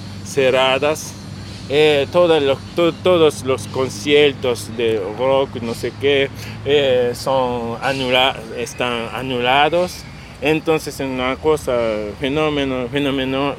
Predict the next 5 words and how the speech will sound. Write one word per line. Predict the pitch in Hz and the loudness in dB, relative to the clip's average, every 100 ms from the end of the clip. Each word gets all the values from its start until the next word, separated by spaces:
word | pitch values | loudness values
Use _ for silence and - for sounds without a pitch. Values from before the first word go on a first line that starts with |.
| 120 | -6
fenomen-, | 120 127 127 131 - - - | -6 -4 -6 -8 -10 -14 -8
fenomenal. | 139 147 156 156 135 127 110 - - - - - - - - - | -2 2 4 4 4 2 -2 -8 -18 -18 -18 -16 -16 -16 -16 -2
Y | 233 254 240 143 - - - - - - | 2 4 4 2 -2 -16 -18 -18 -16 2
entonces, | 220 220 208 - - - - - - - - - - - - - - - - - - | 4 4 2 0 -10 -16 -18 -18 -18 -18 -18 -18 -16 -16 -16 -16 -16 -16 -18 -18 -4
en | 180 175 | -2 -2